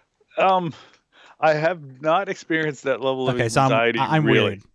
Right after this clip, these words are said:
Speaker 2: I'm weird
Speaker 1: No,
Speaker 2: then.
Speaker 1: no, I think what it is, it's
Speaker 2: <laughs>
Speaker 1: just, you spent a lot of time and invested in making this thing.
Speaker 2: Yes. Oh, God, yes, I
Speaker 1: But
Speaker 2: have.
Speaker 1: a-, it's,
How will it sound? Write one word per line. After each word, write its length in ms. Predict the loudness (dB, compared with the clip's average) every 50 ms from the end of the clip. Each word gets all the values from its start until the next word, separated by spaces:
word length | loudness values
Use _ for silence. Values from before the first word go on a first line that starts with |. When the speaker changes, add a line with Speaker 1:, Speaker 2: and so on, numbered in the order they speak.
| _ -8
Speaker 2:
I'm 180 | -6 -4 -4 -2
weird 200 | -2 -2 0 2
Speaker 1:
No, 60 | 2 2
Speaker 2:
then. 80 | 4
Speaker 1:
no, 200 | 4 4 4 4
I 160 | 2 2 2
think 260 | 4 4 2 4 4 2
what 140 | 2 2 2
it 80 | 2
is, 200 | 0 0 -2 -2
it's 220 | -2 -4 -6 -6 -4
Speaker 2:
<laughs> 20 |
Speaker 1:
just, 260 | -4 -4 -4 -6 _ -18 -18 -18 _ -20 -14
you 120 | -12 -10 -10
spent 380 | -10 -8 -4 -4 -4 -2 -2
a 80 | -4 -4
lot 220 | -2 0 0 0 0
of 60 | -4
time 240 | -6 -10 -8 -6 -6
and 80 | -6
invested 580 | -6 -6 -4 -2 0 0 0 -2 -4 -4 -4 -2
in 140 | -4 -4 -2
making 380 | -2 -2 -2 -2 -4 -4 -4 -2
this 220 | -4 -4 -6 -6
thing. 360 | -4 -2 -2 -2 -2 -6 -10 -14
Speaker 2:
Yes. 500 | -14 -12 -12 -10 -10 -8 -8 -8 -10 -10 -10
Oh, 160 | -10 -10 -8 -4
God, 240 | -2 -2 -2 0
yes, 240 | 0 0 0 0 -2
I 80 | -2 -2
Speaker 1:
But 40 | 2
Speaker 2:
have. 400 | 2 4 4 2 0 -4 -12 -20 _ _ _ _ _ _ -20 -8 -2 0
Speaker 1:
a-, 260 | 0 2 2 0 -2
it's, 400 | -2 -4 -10 -20 -20 -20 -20 -20